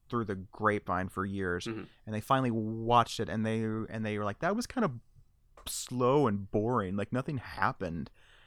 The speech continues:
Speaker 2: Mm-hmm.
Speaker 1: And I'm like, "I, I get it. You know, if you're used to something more like a Friday the thir-, thirteenth Part Seven or something, you know, like, I get it, but
Speaker 2: Right.
Speaker 1: it's, it's a different kind of a movie."
Speaker 2: Yeah, I think it does vibe more with that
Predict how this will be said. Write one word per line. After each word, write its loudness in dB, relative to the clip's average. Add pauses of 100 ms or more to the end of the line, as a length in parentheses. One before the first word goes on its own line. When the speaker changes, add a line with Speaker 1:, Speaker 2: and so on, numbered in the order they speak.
Speaker 2:
Mm-hmm. -8
Speaker 1:
And 0
I'm 2
like, 4
"I, 2 (220)
I 2
get 4
it. 0 (140)
You 2
know, 0
if 0
you're 4
used 0
to 0
something 2
more 4
like 2
a -2
Friday 0
the -2
thir-, 0 (360)
thirteenth -2
Part 2 (440)
Seven 4
or 4
something, 0
you 2
know, 6
like, 4
I 4
get 6
it, 0
but 6 (260)
Speaker 2:
Right. -8 (240)
Speaker 1:
it's, -8
it's -4
a -2
different -6
kind -2
of -2
a 0
movie." -4 (1000)
Speaker 2:
Yeah, -2
I -2
think -2
it 2
does -2
vibe 0
more -4
with -8
that -4